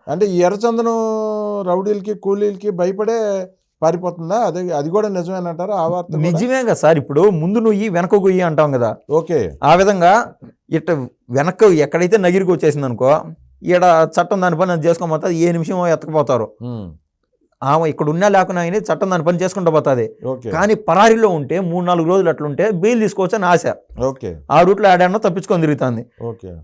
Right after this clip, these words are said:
Speaker 2: అక్కడ ఉన్నప్పుడు వాళ్ళు కడుపు మండిపోయేవాళ్ళు కదా సార్, ఎంతో
Speaker 1: అవును.
Speaker 2: కష్టపడి ఆగసాట్లు పడి, ఇది ఏ పనైనా కావచ్చు,
Speaker 1: అవును.
Speaker 2: కష్టపడి బతికేవాళ్ళు.
Speaker 1: మ్మ్.
Speaker 2: వాళ్ళు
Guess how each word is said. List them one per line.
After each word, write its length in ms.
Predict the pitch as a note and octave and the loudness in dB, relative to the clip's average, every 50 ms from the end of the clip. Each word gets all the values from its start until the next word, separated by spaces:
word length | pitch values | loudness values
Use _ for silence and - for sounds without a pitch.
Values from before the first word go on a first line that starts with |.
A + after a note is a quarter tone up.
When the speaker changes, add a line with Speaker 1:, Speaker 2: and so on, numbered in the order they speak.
| - - | -4 -4
Speaker 2:
అక్కడ 280 | D#3 D#3 - A3 A3 | -4 0 2 2 2
ఉన్నప్పుడు 640 | A#3+ A#3 A#3 A#3 E3 D#3 D#3+ D#3+ F3+ G#3+ B3 - - - _ _ _ - | 4 4 4 2 2 2 2 4 4 6 4 2 0 -6 _ _ _ 0
వాళ్ళు 500 | D#3+ F3+ A3 A#3 B3 A#3+ A3 F#3+ C3+ - - | 4 4 6 8 8 8 8 6 4 -2 0
కడుపు 600 | - F#3 A3 A#3+ F#3+ G#3 G#3+ G#3 G3+ G3 F#3 F3 | 2 2 2 2 2 4 4 4 6 4 2 2
మండిపోయేవాళ్ళు 560 | E3+ E3+ F3 G3 G#3+ F#3 A#3 A3 A3 G3+ F3 D#3 | 0 0 0 0 2 6 6 8 8 6 6 2
కదా 80 | D3+ | 0
సార్, 220 | C3 - D#3+ E3 D3 | 2 4 2 2 2
ఎంతో 280 | C3+ D3+ E3+ E3+ G#3 | 2 0 0 0 0
Speaker 1:
అవును. 120 | D#3 F3+ F3+ | 0 0 -2
Speaker 2:
కష్టపడి 260 | C3+ A2+ F3+ F3+ E3+ | -2 -2 0 2 4
ఆగసాట్లు 360 | F3 E3+ D#3+ F3+ F3 D3+ D#3 | 4 4 2 2 0 2 0
పడి, 240 | D#3+ D#3+ E3+ E3+ E3 - _ _ _ - | 0 2 0 0 -4 -8 _ _ _ -4
ఇది 180 | B2 B2+ B2+ | -2 0 2
ఏ 160 | C3 D3+ F3+ | 4 4 4
పనైనా 340 | F#3 D#3 F#3+ G#3 A#3+ A#3+ A#3 | 4 4 4 4 4 4 4
కావచ్చు, 560 | G#3 G#3 G3 F#3+ F#3+ - G3 G3+ G#3 F#3+ - - - | 4 4 4 4 4 2 2 4 4 2 0 -6 -10
Speaker 1:
అవును. 240 | A2+ A#2+ A#2+ A2+ G#3 | -10 -8 -8 -6 -4
Speaker 2:
కష్టపడి 320 | F3+ F3 F3 - G#3+ G3+ F3+ | -4 -4 0 2 2 2 4
బతికేవాళ్ళు. 640 | E3+ D#3 C3+ - E3 D3 C#3+ C3+ C3+ D#3 F#3+ F#3+ - - | 2 0 2 4 4 4 4 6 4 4 4 2 -2 -8
Speaker 1:
మ్మ్. 300 | G2+ G3+ F#2+ F#2 E2+ D#2 - _ _ _ _ _ - | -16 -16 -16 -16 -18 -20 -20 _ _ _ _ _ -4
Speaker 2:
వాళ్ళు 580 | F3 F#3+ G3+ A3 A#3 B3 B3+ B3 A#3 G#3+ G3 | 0 2 4 4 6 6 6 4 4 4 2